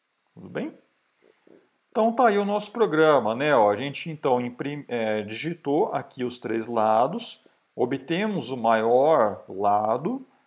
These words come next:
verificamos, é, qual,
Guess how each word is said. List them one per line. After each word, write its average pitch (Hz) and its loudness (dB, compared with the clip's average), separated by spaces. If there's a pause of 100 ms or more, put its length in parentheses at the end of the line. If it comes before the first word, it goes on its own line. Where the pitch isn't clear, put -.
(300)
verificamos, 160 -2
é, 110 -2
qual, 196 2